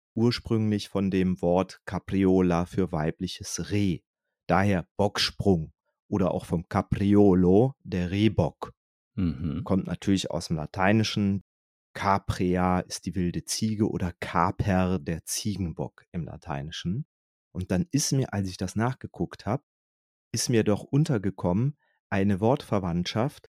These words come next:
Speaker 1: die ganz offensichtlich ist, ich aber einfach irgend-, aus irgendwelchen Gründen gar nicht auf dem Schirm hatte, nämlich mit dem Cabriolet. Denn das war ursprünglich die Bezeichnung für einen leichten Wagen, der beim Fahren Sprünge macht.
Speaker 2: Aha.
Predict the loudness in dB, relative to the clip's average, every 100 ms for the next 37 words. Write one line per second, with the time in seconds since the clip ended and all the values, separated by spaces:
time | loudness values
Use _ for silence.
0 | _ -8 -2 4 4 2 0 0 0 -2
1 | -4 -6 -8 -4 -2 -2 -2 -8 -8 -2
2 | -2 -2 -4 -8 -6 -4 -4 -4 -6 -4
3 | -4 0 0 0 0 0 0 2 0 2
4 | 0 -2 -4 -6 0 2 2 0 -2 0
5 | 0 0 _ _ _ _ 0 2 2 0
6 | -2 -6 -4 -4 -6 -12 _ _ -10 -2
7 | 2 2 2 2 4 4 0 -4 -8 -12
8 | -20 _ _ _ _ 2 2 2 0 -2
9 | -4 -4 0 0 -2 _ _ 0 0 0
10 | -2 0 2 -2 -4 -8 -6 -2 -2 -2
11 | -6 -4 -2 0 0 0 0 -2 -6 -6
12 | -4 -4 -4 -6 -6 -4 -4 -6 -4 -4
13 | -2 -4 -6 -10 -4 4 6 8 6 2
14 | -2 -16 _ _ _ _ _ -12 -10 -8
15 | -8